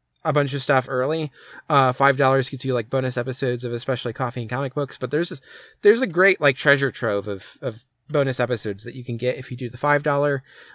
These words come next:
Uh, just highly encourage people to, to, like, support the network and support the work that we're doing. Um, you know, it's especially helpful for, for Autumn and Nora, who are running that network, uh, and put a lot of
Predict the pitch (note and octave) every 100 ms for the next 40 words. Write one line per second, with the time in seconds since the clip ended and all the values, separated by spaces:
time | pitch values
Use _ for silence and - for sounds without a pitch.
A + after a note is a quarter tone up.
0 | - D3 C3+ A#2+ B2 D3 C#3 D3+ D3+ D3
1 | B2+ C3+ B2+ B2 C3 C3 C3 - A#2+ A2
2 | G#2+ - _ A#2+ A#2 _ _ _ _ -
3 | A2+ - C3 C3+ B2 B2 A2 C3 C3+ C3+
4 | B2 C#3 B2+ A#2 B2 A#2 - E3 C3 C3
5 | - - B2+ - C#3 C3+ C3 D3+ D#3 -
6 | - - _ C#3+ C3+ A#2 A2+ - _ _
7 | _ _ _ - D3 B2+ D#3 D#3+ C3+ D3
8 | B2+ A#2 - A#2 A2+ A2+ A2 G#2 A#2+ A2+
9 | A2 B2+ B2+ A#2+ A#2+ A#2+ C#3+ C#3+ _ _
10 | _ _ _ _ _ _ _ - C3+ C3
11 | A#2+ B2 A#2 B2 A#2+ A#2 A#2+ B2 - -
12 | _ C3+ B2+ A2+ G#2 - - - - -
13 | C#3+ D#3+ C3+ B2 A#2 A2 -